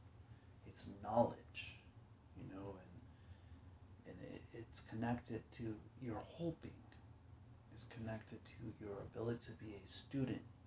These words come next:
inside of your classroom. Okay? And so I'm placing my first event on Saturday.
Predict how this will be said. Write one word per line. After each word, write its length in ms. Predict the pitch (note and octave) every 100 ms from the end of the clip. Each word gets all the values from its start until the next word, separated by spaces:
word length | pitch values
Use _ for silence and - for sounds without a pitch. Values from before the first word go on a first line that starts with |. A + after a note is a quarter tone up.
| - - -
inside 380 | - A2+ A2+ A2+
of 60 | -
your 100 | - - -
classroom. 460 | B2 C#3+ - - - - - - - - - - - - - - - - - - - -
Okay? 320 | - C#3+ G2+ - - - - - - - - - - - G2+
And 120 | G2
so 400 | - A2+ G#2+ G2 - - - - G2
I'm 120 | G2+ -
placing 380 | B2+ B2+ A#2 A2+
my 120 | - -
first 340 | A#2+ B2+ - A2
event 540 | G#2+ - A2+ A#2 A2
on 140 | G2+ F#2+
Saturday. 720 | - - A#2+ B2+ G2+ - -